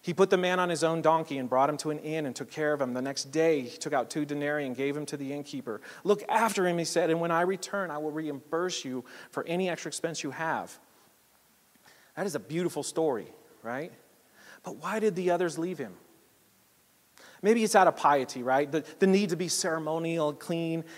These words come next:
and they were prohibited, the priests were hi-, prohibited from touching a dead person.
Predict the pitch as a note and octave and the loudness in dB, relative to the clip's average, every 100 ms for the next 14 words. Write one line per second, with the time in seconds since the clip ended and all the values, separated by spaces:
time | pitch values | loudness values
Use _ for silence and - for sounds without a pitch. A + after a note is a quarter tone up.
0 | - E3 D#3 D#3 E3+ F3 E3+ E3 D3 E3 | -6 0 0 -2 0 2 2 0 -4 -4
1 | D#3+ D#3+ F3+ E3 D#3 D3+ D3+ D3+ F3 E3 | -4 -4 -4 -2 -2 -4 -6 -2 0 2
2 | D#3 D3 D3+ D3 C#3 D3 D3 D3+ C#3+ D3+ | 0 0 0 -2 0 2 2 0 -2 -4
3 | D3 | -6